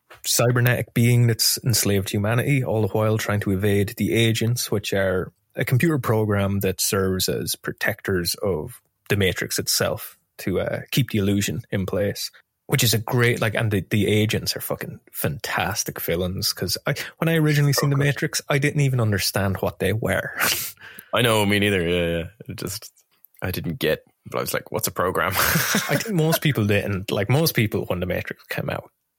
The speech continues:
Speaker 1: didn't have a clue what was going on.
Speaker 2: No. <laughs>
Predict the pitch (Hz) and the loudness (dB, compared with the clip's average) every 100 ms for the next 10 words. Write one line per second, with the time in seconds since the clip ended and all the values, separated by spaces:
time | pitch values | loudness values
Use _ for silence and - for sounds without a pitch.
0 | - 107 - - - - - - - - | -2 -2 0 -6 -6 -6 -4 -6 -6 -2
1 | 87 85 85 104 - _ _ - 98 95 | -2 0 0 -2 -6 _ _ -14 -2 -2
2 | - - - 101 - - | -2 -8 -16 -16 -16 -8